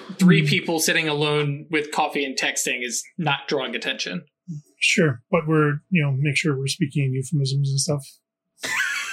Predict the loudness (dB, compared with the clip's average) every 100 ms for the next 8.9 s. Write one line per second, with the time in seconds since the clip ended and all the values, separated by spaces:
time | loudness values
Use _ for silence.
0 | -10 -12 -12 -20 -20 -20 _ _ -2 2
1 | 2 4 4 4 4 4 2 0 -14 _
2 | -12 -12 -8 2 4 6 4 2 4 4
3 | 6 4 4 6 4 4 4 6 4 4
4 | 4 2 2 2 -2 -18 -16 0 2 2
5 | 2 -2 -6 -4 -4 -6 -4 0 2 2
6 | 2 0 0 0 -2 -6 -16 _ _ _
7 | _ _ _ _ _ _ _ -12 -2 2
8 | 2 2 0 -2 -2 -2 -2 -4 -6